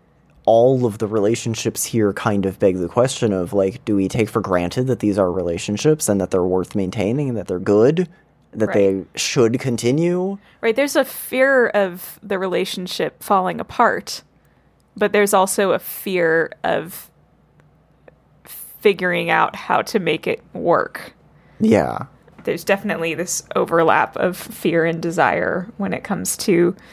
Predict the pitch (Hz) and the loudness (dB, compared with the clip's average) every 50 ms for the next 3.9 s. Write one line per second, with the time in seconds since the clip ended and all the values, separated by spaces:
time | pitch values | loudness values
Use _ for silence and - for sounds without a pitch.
0 | - - - - - - _ - 196 202 202 190 185 180 180 170 170 180 - - | -20 -20 -20 -20 -20 -20 _ -4 2 2 2 4 2 2 0 0 0 0 -2 -4
1 | - 202 196 190 175 175 175 175 - - - - 190 - - - - - - - | -4 -4 -4 -4 -4 -4 -6 -4 -2 -2 -2 -2 -2 -4 -4 -4 -4 -4 -8 -10
2 | - - 196 196 196 202 - - - - - 202 - - - - - _ _ - | -6 -6 -6 -4 -4 -6 -6 -6 -6 -6 -6 -8 -8 -10 -12 -12 -16 _ _ -20
3 | - _ _ _ _ _ - 135 139 135 - - 156 143 131 127 123 117 | -20 _ _ _ _ _ 0 2 2 2 2 2 4 4 4 4 2 0